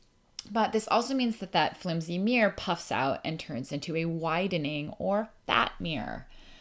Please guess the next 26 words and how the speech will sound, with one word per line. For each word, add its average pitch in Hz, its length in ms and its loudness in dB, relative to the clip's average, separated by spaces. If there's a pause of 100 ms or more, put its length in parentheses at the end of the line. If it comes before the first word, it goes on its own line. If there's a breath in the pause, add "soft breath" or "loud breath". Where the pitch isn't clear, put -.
(160 loud breath)
And 208 120 2
I 220 80 4
know 240 240 6
this, 190 540 0 (200)
and 196 100 -2
I 214 60 2
accept 226 400 -2
it, 123 240 0
because 190 480 -2
I'm 240 160 -2
currently 233 420 0
too 208 180 0
overwhelmed 170 480 0
to 175 100 -4
deal 151 260 -2
with 160 160 -6
the 151 80 -2
brick 139 420 -4
water 139 300 -4
damage 170 480 -4
in 180 80 -6
the 180 60 -6
house 185 300 -8
that - 120 -8
I - 80 -6
bought. 220 300 -8